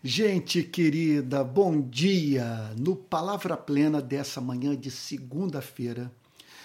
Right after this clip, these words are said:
vinte e dois de maio de dois mil e vinte e três, eu estou com a minha Bíblia aberta, mais uma vez, no livro do profeta Jeremias, capítulo seis, para o último exame dos versos treze e quatorze, que dizem assim:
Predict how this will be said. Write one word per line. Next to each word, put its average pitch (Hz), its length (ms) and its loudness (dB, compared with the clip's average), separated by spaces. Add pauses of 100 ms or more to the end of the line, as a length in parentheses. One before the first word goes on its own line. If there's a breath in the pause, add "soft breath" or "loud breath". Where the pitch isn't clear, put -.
(140 loud breath)
vinte 175 420 -2
e 151 40 -2
dois 147 460 -2
de 135 180 -6
maio 127 640 -6
de 139 80 -8
dois 127 220 -2
mil 147 100 4
e 139 40 2
vinte 135 200 -4
e - 40 -12
três, 117 680 -10
eu 156 160 -4
estou 151 400 -6
com 147 140 -12
a 131 40 -4
minha 135 200 0
Bíblia 147 280 -2
aberta, 131 480 -4
mais 214 280 -2
uma 160 160 -4
vez, 143 360 -4
no 156 140 -6
livro 139 340 -4
do 131 120 -8
profeta 135 600 -10
Jeremias, 120 800 -4 (420 soft breath)
capítulo 208 480 -6
seis, 131 520 -4
para 175 200 -4
o 180 60 -2
último 226 380 -6
exame 139 680 -2 (680 loud breath)
dos 135 240 0
versos 151 580 -6
treze 160 360 0
e - 20 -14
quatorze, 104 640 -8 (680)
que - 80 -8
dizem 135 260 -2
assim: - 300 -10